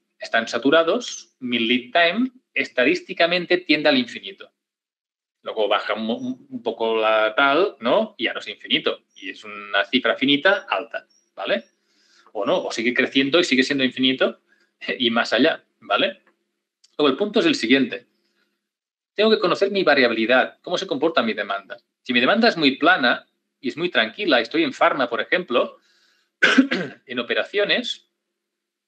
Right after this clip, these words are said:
tengo una baja vari-, variabilidad, yo la agilidad que tengo que tener en mis procesos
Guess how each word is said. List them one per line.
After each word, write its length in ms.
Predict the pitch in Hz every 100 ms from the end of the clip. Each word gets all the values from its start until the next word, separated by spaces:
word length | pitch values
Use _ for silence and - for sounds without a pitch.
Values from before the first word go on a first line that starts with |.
| - _ _ _
tengo 180 | 135
una 80 | 131
baja 220 | 120 110
vari-, 220 | 113 104 -
variabilidad, 720 | 110 104 98 117 151 196 - _ _
yo 400 | 127 135 165 -
la 120 | 131 117
agilidad 440 | - 123 117 180
que 100 | 170
tengo 240 | 165 160
que 80 | 151
tener 200 | 151 147
en 160 | 123 113
mis 280 | 113 110 -
procesos 840 | - 101 180 190 156 226 - -